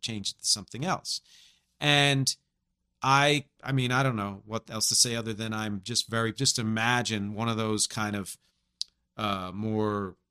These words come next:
slow and smoky Hamilton songs with a funky beat and, you know, kind of warm sounds, warm keyboards and all of that. But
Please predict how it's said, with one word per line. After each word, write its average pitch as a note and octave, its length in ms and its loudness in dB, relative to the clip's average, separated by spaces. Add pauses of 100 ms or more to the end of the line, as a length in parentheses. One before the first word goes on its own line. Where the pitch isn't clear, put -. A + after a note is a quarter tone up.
(300)
slow C#3 1120 4
and A2+ 380 -4
smoky B2+ 1000 4
Hamilton A#2+ 880 0
songs A2+ 680 0
with G2 120 -14
a G2 40 -18
funky A#2+ 420 -6
beat A#2 720 0
and, G2+ 300 -8 (640)
you B2+ 100 -6
know, G#2+ 380 -4
kind G#2+ 200 -6
of G2+ 240 -8
warm A#2 920 0
sounds, A2+ 760 2
warm A2+ 280 -6
keyboards G#2+ 720 -4
and G#2 80 -8
all G#2 180 -8
of G2 120 -12
that. G2+ 360 -4 (920)
But C3 320 4